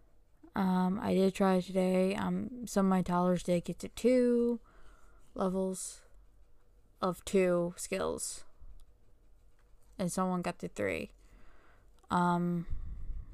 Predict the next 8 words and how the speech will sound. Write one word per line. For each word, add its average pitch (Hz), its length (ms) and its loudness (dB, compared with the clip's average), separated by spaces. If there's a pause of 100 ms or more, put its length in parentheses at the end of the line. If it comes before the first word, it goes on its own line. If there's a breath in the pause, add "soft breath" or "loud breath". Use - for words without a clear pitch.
(1400 loud breath)
so - 180 0
yeah, 294 540 0 (1800)
that's 233 240 0
about 190 280 0
it 190 180 -2
on - 240 -4
that - 240 -6
one. 73 280 -6